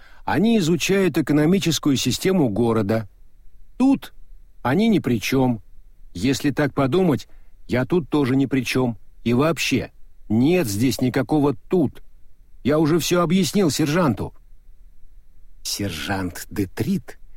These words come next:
считает тебя слишком умным, господин фон Липвик", сказал капитан Моркоу и открыл блокнот. "Ну да, не удивлюсь, если он о большинстве людей того же мнения".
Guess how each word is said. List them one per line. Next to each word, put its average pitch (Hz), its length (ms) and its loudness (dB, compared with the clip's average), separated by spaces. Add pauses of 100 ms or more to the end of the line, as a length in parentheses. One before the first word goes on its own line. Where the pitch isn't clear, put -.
(320)
считает 185 520 0
тебя 180 240 0
слишком 165 600 0
умным, 73 580 -2 (360)
господин 101 580 0
фон 123 300 2
Липвик", - 600 -6 (960)
сказал 117 400 0
капитан 113 440 0
Моркоу 143 640 0 (280)
и 110 100 2
открыл 113 500 0
блокнот. - 720 -4 (1500)
"Ну 233 220 4
да, 208 340 2 (100)
не 196 160 2
удивлюсь, 208 680 2 (280)
если 147 300 0
он 175 280 4
о 143 100 0
большинстве 156 600 2
людей 147 380 2
того 151 260 2
же 147 140 2
мнения". 117 500 0